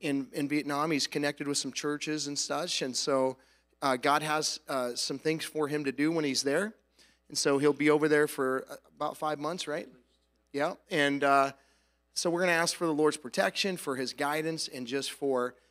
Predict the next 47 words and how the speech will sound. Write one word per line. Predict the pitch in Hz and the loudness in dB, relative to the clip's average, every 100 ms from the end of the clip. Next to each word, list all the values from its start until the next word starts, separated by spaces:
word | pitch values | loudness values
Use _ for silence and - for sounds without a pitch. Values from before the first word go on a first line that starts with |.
| _ | _
his | 135 - | -4 -4
favor | - 139 139 117 | 2 2 2 0
in | 113 123 | -2 -6
all | 117 117 | -6 -6
of | 107 104 | -8 -8
that. | 95 82 - | -6 -6 -8
So | - 127 | -4 -2
will | 135 | 0
you | 143 | -2
pray | 135 160 | 0 2
with | 175 | 2
me? | 180 180 - _ _ _ _ _ _ _ - - | 0 -4 -8 _ _ _ _ _ _ _ -20 0
Father, | 165 175 180 | 10 12 12
we | |
thank | 165 185 190 | 10 8 6
you, | 147 | 4
Lord, | 123 120 131 | 4 4 2
for | - 120 | -2 -6
Gary. | 120 120 143 160 | -2 0 2 0
We | 135 | -4
thank | 127 139 143 | -4 -4 -2
you | 147 143 - - - - - | 0 0 -4 -20 -20 -18 -2
for | 143 | 0
just | 143 143 | 2 0
bringing | 113 156 165 | 4 4 4
him | 156 | 2
here | 160 | 0
to | 151 | 0
Calvary, | 147 135 143 151 | 0 0 0 0
Lord. | 143 147 | 2 0
We, | 139 120 - | 0 -4 -4
we've | 131 - | -8 -4
gotten | 135 135 | -4 -4
to | 127 | -4
know | 127 131 | -4 -4
him | 135 | -2
over | 131 127 | -2 -4
the | 120 | -6
years, | 120 135 135 135 131 | -2 2 2 0 -4
and | 120 _ _ _ _ | -8 _ _ _ _
what | 131 | 0
a | 147 | 2
great | 147 143 135 | 4 2 4
guy, | 127 127 131 | 2 2 0
Lord, | 123 131 127 | 0 -2 0
loves | 135 143 127 | 0 0 0
you. | 139 135 135 | 0 0 -4